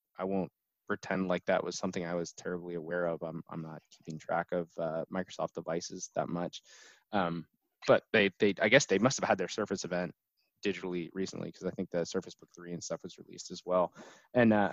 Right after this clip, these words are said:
they've been doing some good stuff on the hardware side of things, but apparently, uh, the Surface earbuds look really good. So the, the review that I read basically said that it brings some features to the table that make it more interesting than some of the other wearables out there. It's not just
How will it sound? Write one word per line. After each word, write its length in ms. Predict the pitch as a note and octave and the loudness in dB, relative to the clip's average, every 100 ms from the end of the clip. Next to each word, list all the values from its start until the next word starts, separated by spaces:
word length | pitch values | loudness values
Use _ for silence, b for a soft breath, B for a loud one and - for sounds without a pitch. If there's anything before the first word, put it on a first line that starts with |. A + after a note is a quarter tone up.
| - | 8
they've 100 | B3+ | 8
been 140 | A#3 | 8
doing 120 | D#3+ C3+ | 6 4
some 120 | A#2+ | 4
good 160 | A2 | 2
stuff 300 | - G#2+ G2+ - | 6 8 8 6
on 180 | G#2 G2 | 0 2
the 80 | F2+ | 2
hardware 300 | A#2+ G#2+ F#2+ | 2 2 -4
side 240 | - F#2 | 0 0
of 80 | F2 | 0
things, 280 | F#2+ F2+ F2+ | -2 -4 2
but 220 | A2+ A2 - _ _ _ _ _ _ _ - | 6 6 4 _ _ _ _ _ _ _ 4
apparently, 520 | C3+ D#3 B2+ A#2+ A2 | 10 12 12 10 10
uh, 300 | G2 G2+ G2 | 10 8 8
the 100 | G2+ | 4
Surface 260 | - B2+ A#2 | 4 2 4
earbuds 440 | A#2 A2 G2+ - - | 6 8 8 4 -6
look 200 | A#2+ - | -6 2
really 240 | A#2 A#2+ | 6 6
good. 240 | G2+ B2+ F2+ | 8 6 6
So 240 | - G2+ G2 | 2 2 4
the, 260 | F#2 F2 E2+ | 4 2 2
the 160 | F#2 E2+ _ - | -4 -4 _ -8
review 360 | G#2+ A2 A#2+ | -6 0 4
that 100 | A#2+ | 4
I 60 | G2 | 4
read 320 | F#2+ G2+ G2 | 6 6 6
basically 540 | G2 G2+ - G2 F#2 F2+ b b b | 4 -2 -2 -4 -4 -8 b b b
said 260 | - A#2+ F#2+ | 8 8 8
that 100 | G2+ | 2
it 160 | C#3 C3+ _ - | 6 4 _ 2
brings 300 | A2+ C#3+ C3+ | 6 8 6
some 120 | A2+ | 2
features 340 | G#2+ B2+ A#2+ G#2+ | -2 -4 -4 -2
to 60 | G#2+ | -2
the 80 | |
table 380 | G2+ G#2+ G#2 G2+ | 2 2 2 0
that 120 | F#2+ - | 0 2
make 260 | G#2+ G#2+ | 4 4
it 140 | G#2+ G#2 | 2 0
more 300 | G#2+ A#2 G#2+ | 4 4 4
interesting 600 | A2 G#2+ G2+ G#2 G2 F#2+ | 2 0 -4 -2 -2 0
than 120 | F#2+ | -2
some 160 | - F#2+ | -2 -4
of 80 | F#2 | -2
the 80 | |
other 180 | F#2 F2 | -4 -4
wearables 520 | F2 F#2+ G2 _ - | -2 0 0 _ -6
out 140 | E2+ D2+ | -4 -4
there. 160 | F2 D#2+ | -6 -8
It's 180 | - G2 | -6 -2
not 220 | F2+ - | 0 0
just 260 | F#2+ - | -4 -4